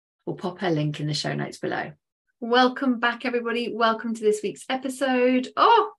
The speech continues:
we have got a great conversation today. We're gonna be talking about digital marketing, entrepreneurship, and creating a million dollar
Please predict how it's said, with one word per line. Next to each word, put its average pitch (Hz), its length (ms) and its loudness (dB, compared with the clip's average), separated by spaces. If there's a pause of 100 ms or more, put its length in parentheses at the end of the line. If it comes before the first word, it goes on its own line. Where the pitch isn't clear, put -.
(140)
we 214 140 2
have 214 100 -2
got 190 160 -2
a 175 60 -4
great 160 360 -6
conversation 160 600 -6
today. 156 720 -4
We're 175 100 -4
gonna 175 140 -6
be 165 60 -6
talking 160 200 -8
about 160 180 -6
digital 165 320 -8
marketing, 214 680 0
entrepreneurship, 185 680 -4 (140)
and 165 200 -8
creating 175 480 -6
a 170 80 -8
million 170 380 -4
dollar 165 320 -6